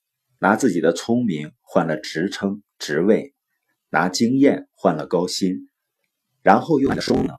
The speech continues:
换了消费。那你还会剩下什么呢？你换来的消费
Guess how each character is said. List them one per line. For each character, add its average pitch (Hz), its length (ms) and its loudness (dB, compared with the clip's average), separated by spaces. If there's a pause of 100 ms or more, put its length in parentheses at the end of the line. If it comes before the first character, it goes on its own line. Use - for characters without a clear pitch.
换 95 180 2
了 73 80 -6
消 92 260 -2
费。 90 300 -6 (960)
那 175 180 4
你 107 100 2
还 - 200 -2
会 123 120 2
剩 110 280 -2
下 85 100 -8
什 73 160 -10
么 76 80 -14
呢？ 76 120 -14 (580)
你 107 100 4
换 110 400 2
来 80 180 -6
的 107 140 -2
消 127 320 2
费 110 340 -2